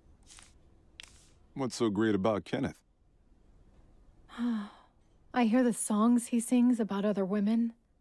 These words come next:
Speaker 2: Such sweet things he says, and with such a sweet voice, and I think how good it would be if just one of those songs was about Barb Tender.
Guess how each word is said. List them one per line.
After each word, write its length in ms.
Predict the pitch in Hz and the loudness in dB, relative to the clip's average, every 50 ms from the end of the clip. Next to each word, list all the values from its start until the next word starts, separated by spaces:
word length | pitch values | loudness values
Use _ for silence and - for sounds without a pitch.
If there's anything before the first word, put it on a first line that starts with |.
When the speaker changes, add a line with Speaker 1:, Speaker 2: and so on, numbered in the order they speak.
| _ _ _ _ _ _ _ _ _ _ _ - | _ _ _ _ _ _ _ _ _ _ _ -20
Speaker 2:
Such 320 | - - - - 262 - - | -20 -14 -8 -8 -8 -8 -8
sweet 300 | - - 254 240 220 - _ | -10 -6 -4 -4 -4 -4 _
things 360 | - 254 254 269 311 311 - - | 0 0 2 2 0 -4 -8 -6
he 160 | - 202 190 | -2 -2 -2
says, 500 | - - 208 190 180 180 185 170 170 - | -2 -2 -4 -2 0 0 -2 -2 -2 -4
and 240 | 208 196 190 185 - _ _ _ _ _ _ _ _ _ - | -2 -2 -2 -4 -6 _ _ _ _ _ _ _ _ _ -8
with 100 | 226 - | -6 -6
such 260 | - - 247 - - | -4 -4 -4 -2 -2
a 60 | 262 | -4
sweet 440 | 226 - - - 240 254 226 208 180 | -4 -6 -8 -6 -4 -4 -4 -4 -4
voice, 560 | 180 - 226 247 277 285 247 185 - - - - | -4 -2 0 2 2 2 2 0 -2 -6 -8 -6
and 100 | 214 185 | -4 -4
I 140 | 175 151 143 - _ _ _ _ _ | -4 -4 -6 -10 _ _ _ _ _
think 420 | - 285 277 254 240 - - - _ _ _ _ _ _ _ _ _ _ _ _ _ _ _ _ _ - - - _ - | 0 2 4 4 2 2 -2 -16 _ _ _ _ _ _ _ _ _ _ _ _ _ _ _ _ _ -20 -20 -20 _ -12
how 320 | - - 269 277 226 208 - _ - | -4 0 2 2 2 0 -4 _ -6
good 220 | - 269 269 294 285 | 0 2 4 4 4
it 140 | 269 220 | 4 2
would 200 | 208 240 226 180 | 2 0 0 0
be 200 | 185 233 214 214 | 0 0 2 2
if 160 | 214 190 - - | 0 -2 -4 -6
just 280 | - 220 - - - | -8 -8 -8 -4 -2
one 160 | 254 262 262 | 0 2 2
of 120 | 262 226 - | 0 0 -2
those 180 | 226 208 196 | -4 -6 -6
songs 480 | - - - 226 233 247 240 208 175 - | -6 -6 -4 -2 0 0 0 0 -2 -4
was 140 | 202 180 - | -6 -6 -8
about 260 | 175 175 170 196 180 _ _ | -8 -8 -8 -10 -10 _ _
Barb 360 | - 208 214 226 233 208 208 - - | -10 -6 -4 -4 -4 -6 -6 -10 -16
Tender. 600 | - - - 214 214 202 185 170 170 160 160 - | -16 -10 -6 -4 -2 -2 -4 -4 -8 -10 -14 -20